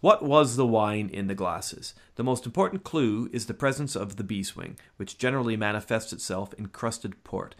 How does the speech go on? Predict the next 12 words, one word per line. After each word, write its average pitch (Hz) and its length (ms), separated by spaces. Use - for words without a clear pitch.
a 101 120
rare 117 400
and 98 180
costly 104 480
wine. 92 420
But - 120
there 123 160
are 143 320
other 117 380
telling 98 360
signs. 104 640
A. 107 340